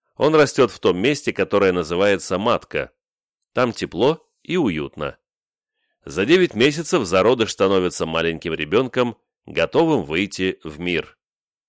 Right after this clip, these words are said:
Это крошечная куколка, только живая. На втором месяце у этой куколки появляются не просто ручки и ножки, но и пальчики, локти.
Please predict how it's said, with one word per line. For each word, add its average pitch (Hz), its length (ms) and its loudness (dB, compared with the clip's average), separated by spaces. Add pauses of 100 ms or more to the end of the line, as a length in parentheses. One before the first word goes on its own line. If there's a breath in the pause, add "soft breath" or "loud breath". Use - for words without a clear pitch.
(440)
Это 85 240 -2
крошечная 87 600 -2
куколка, 80 640 -4 (480)
только 82 320 -4
живая. 90 500 -2 (1120)
На 76 160 -6
втором 147 380 2
месяце 131 540 -2
у 87 100 -4
этой 87 240 0
куколки 143 540 -2
появляются 82 920 0
не 82 160 -6
просто 147 440 0
ручки 95 360 -4
и 98 100 -2
ножки, 78 500 -6 (520)
но 87 180 -4
и 80 100 0
пальчики, 131 720 -4 (360)
локти. 80 580 -4